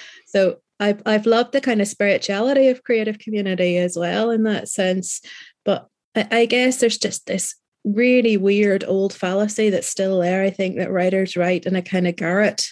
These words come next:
in a vacuum, somewhere just obsessed with their own ideas. And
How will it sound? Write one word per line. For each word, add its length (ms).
in 120
a 60
vacuum, 600
somewhere 540
just 340
obsessed 480
with 160
their 180
own 200
ideas. 760
And 240